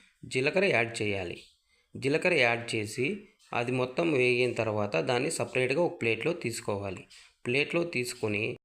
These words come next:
ఆ ఐటమ్స్ అన్నీ ప్లేట్లో తీసుకున్న తర్వాత ఆనియన్స్ వేసుకోవాలి. ఆనియన్స్ బాగా వేయించుకొని, ఆ ఆనియన్స్ ఎంతలా వేగాలంటే ఆ ఆనియన్స్లో పూర్తిగా మెరూన్ రెడ్ వచ్చేంత వరకు వేయించుకోవాలి. అలా వేయించుకున్న తర్వాత దాన్ని కూడా సపరేట్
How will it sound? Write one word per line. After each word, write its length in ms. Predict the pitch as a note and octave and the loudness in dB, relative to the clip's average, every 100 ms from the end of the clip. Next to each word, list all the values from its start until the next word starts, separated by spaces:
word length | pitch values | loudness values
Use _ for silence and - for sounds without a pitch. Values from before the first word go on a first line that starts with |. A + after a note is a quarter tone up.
| _ - - _ _ | _ -8 -8 _ _
ఆ 160 | C3 C3+ | 0 2
ఐటమ్స్ 460 | C3 C3 D3+ D3 | 2 2 0 2
అన్నీ 240 | B2+ C3+ G3+ | 2 2 0
ప్లేట్లో 420 | G#3 A#2+ B2 D#3+ | 2 2 4 2
తీసుకున్న 400 | D#3+ A#2 - B2+ | 2 -2 0 0
తర్వాత 460 | A#2 A2 G#2+ G#2 - | 0 0 -2 -2 -2
ఆనియన్స్ 580 | C#4 A2+ A2+ A#2+ D#3 A#2+ | -2 -2 0 2 2 0
వేసుకోవాలి. 640 | G#2+ G#2 G#2 G2+ G2+ - - _ _ _ | -2 -4 -6 -6 -6 -10 -16 _ _ _
ఆనియన్స్ 420 | A2+ C3 D#3 E3+ B2+ | -4 0 2 0 0
బాగా 320 | A#2 A#2+ C#3+ | 0 2 2
వేయించుకొని, 840 | C#3 A2+ A#2+ A#2 A#2+ A2+ G#2+ A2+ A2+ - _ - | 2 2 2 0 -2 0 -2 -4 -8 -20 _ -2
ఆ 60 | B2 B2 | 0 2
ఆనియన్స్ 280 | C#3+ D#3+ C3 | 2 2 0
ఎంతలా 280 | A#2 C3+ C#3 | 0 2 4
వేగాలంటే 600 | B2+ A#2 A#2 G#2+ G#2+ D#3 - - _ _ - | 4 2 0 0 -2 -4 -4 -10 _ _ -4
ఆ 80 | A#2+ A#2 B2+ | -2 0 0
ఆనియన్స్లో 540 | C#3+ D3+ C#3+ C3 B2 A#2+ - - - - - _ | 2 2 0 0 2 2 0 -10 -16 -18 -18 _
పూర్తిగా 640 | C3+ C#3+ D#3+ E3 D3+ B2 A2+ | 0 2 2 0 0 0 -2
మెరూన్ 380 | A#2 A#2+ C#3 C#3+ | 0 0 2 2
రెడ్ 180 | C3+ C3 | 0 2
వచ్చేంత 380 | A#2+ - B2+ B2 | 0 0 0 2
వరకు 300 | A#2 B2+ B3+ | 2 0 -2
వేయించుకోవాలి. 760 | F#3+ A#2 A#2 - G#2 F#2+ F#2+ A#2 _ _ _ - | 0 2 0 -4 -4 -4 -6 -12 _ _ _ -4
అలా 160 | B2 E3 | 0 2
వేయించుకున్న 600 | C3 C3 C#3+ C#3 C#3 B2+ | 4 2 0 -2 0 0
తర్వాత 400 | B2 A2+ A2 C3 | 0 0 0 -2
దాన్ని 340 | F#3 C3+ B2+ A#2+ | 0 2 2 2
కూడా 200 | C3 D3+ | 2 0
సపరేట్ 400 | - - D3 | -2 -2 -4